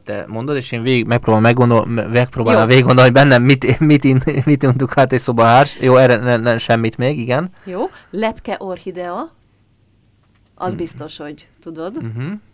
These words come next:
Speaker 1: Igen.
Speaker 2: Ö, áloe.
Speaker 1: Igen.
Speaker 2: Jázmin.
Speaker 1: Igen.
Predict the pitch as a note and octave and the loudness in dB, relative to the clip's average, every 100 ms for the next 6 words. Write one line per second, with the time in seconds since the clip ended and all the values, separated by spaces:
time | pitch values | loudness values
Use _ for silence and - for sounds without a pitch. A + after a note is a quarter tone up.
0 | _ _ - - - G#3 _ _ _ _ | _ _ -16 -12 -12 -12 _ _ _ _
1 | _ _ _ _ F#3+ F#3+ F#3+ F#3 F#3 F#3 | _ _ _ _ -12 -8 -6 -6 -6 -8
2 | F3+ F3+ F3 F3 F3 E3+ F3+ - _ - | -8 -10 -12 -14 -14 -16 -20 -20 _ -8
3 | F#3 F3+ F3+ F3+ F#3+ E4 - _ _ _ | -6 -4 -6 -8 -8 -10 -14 _ _ _
4 | _ - G#2+ G#2+ F#3 G#3+ _ _ _ _ | _ -14 -10 -8 -8 -12 _ _ _ _
5 | _ _ _ _ _ _ _ _ _ _ | _ _ _ _ _ _ _ _ _ _
6 | _ - G3 G3 E3 F#3+ F3+ F#3 C4 G4+ | _ -16 -6 -2 -4 -6 -10 -8 -8 -10
7 | - _ _ A2 A2+ C3+ F#3+ | -14 _ _ -16 -12 -12 -12